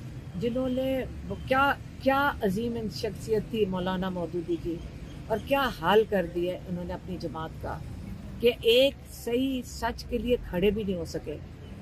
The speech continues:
अगर ये सच के लिए खड़े हो जाते, इंसाफ के लिए,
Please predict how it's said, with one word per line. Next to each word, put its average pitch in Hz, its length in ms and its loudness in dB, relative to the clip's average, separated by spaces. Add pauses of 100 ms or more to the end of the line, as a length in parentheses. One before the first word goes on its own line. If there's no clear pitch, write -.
(140)
अगर 247 180 6
ये 269 160 4
सच 262 320 0
के 302 120 -2
लिए 269 140 0
खड़े 214 240 2
हो 190 120 2
जाते, 175 400 -4 (460)
इंसाफ 202 500 4
के 254 100 0
लिए, 214 260 0